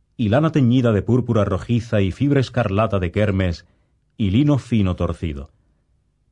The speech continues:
Entonces batieron láminas de oro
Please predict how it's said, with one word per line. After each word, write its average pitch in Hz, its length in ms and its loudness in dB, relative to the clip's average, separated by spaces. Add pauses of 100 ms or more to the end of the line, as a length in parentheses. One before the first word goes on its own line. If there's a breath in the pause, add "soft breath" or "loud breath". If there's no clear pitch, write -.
(320)
Entonces 104 580 0
batieron 92 440 2
láminas 95 420 0
de 85 160 -2
oro 101 300 2